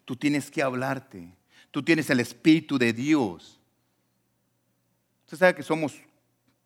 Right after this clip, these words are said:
cuerpo, alma y el Espíritu de Dios. Entonces este cuerpo se va a acabar un día. El Espíritu, cuando yo muera, el Espíritu de Dios se va a ir con Dios. Pero esta alma que va a ser la que va a ser juzgada,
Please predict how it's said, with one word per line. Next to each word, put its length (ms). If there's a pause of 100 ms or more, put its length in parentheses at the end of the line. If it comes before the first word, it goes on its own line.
(260)
cuerpo, 580 (680)
alma 280
y 60
el 80
Espíritu 420
de 80
Dios. 360 (2250)
Entonces 280
este 160
cuerpo 380
se 100
va 100
a 40
acabar 300
un 120
día. 320 (720)
El 140
Espíritu, 420
cuando 180
yo 240
muera, 220
el 60
Espíritu 260
de 60
Dios 160
se 80
va 40
a 40
ir 80
con 160
Dios. 180
Pero 180
esta 300
alma 320
que 80
va 120
a 40
ser 160
la 120
que 100
va 80
a 40
ser 160
juzgada, 640